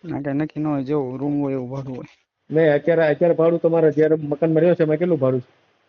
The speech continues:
Speaker 1: અત્યારે તો પાંચ.
Speaker 2: પાંચ હજાર?
Speaker 1: હમ.
Speaker 2: તો બાય આવશે પછી તો મોટું મકાન લેવું પડે ને?
Speaker 1: હમ.
Speaker 2: કે હાલે?
Speaker 1: હાલે, ઈ જ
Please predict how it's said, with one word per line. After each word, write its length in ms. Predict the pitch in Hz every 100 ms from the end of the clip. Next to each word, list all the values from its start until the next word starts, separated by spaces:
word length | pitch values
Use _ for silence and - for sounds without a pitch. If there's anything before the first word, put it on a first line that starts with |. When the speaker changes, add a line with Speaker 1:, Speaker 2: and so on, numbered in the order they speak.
| _ _ _ _ -
Speaker 1:
અત્યારે 360 | 135 131 127
તો 440 | 131 131 127 123 135
પાંચ. 180 | 131 131 - - - - _ _ _ _ _ _ -
Speaker 2:
પાંચ 220 | 156 160
હજાર? 260 | 143 123 - _ _ _ _
Speaker 1:
હમ. 200 | 139 147 143 _ _ _ _ -
Speaker 2:
તો 80 |
બાય 320 | 131 135 147 151
આવશે 240 | 151 156
પછી 220 | 151 147
તો 100 | 156
મોટું 280 | 151 151 160
મકાન 220 | 160 165
લેવું 180 | 170 175
પડે 140 | 190
ને? 100 | 170 127 _ _ _ _ -
Speaker 1:
હમ. 460 | 135 131 131 117 110 - _ _ _ _ -
Speaker 2:
કે 60 |
હાલે? 280 | 127 139 151 117 _ _ _ _ _ _ -
Speaker 1:
હાલે, 360 | 131 131 123
ઈ 80 |
જ 40 | 123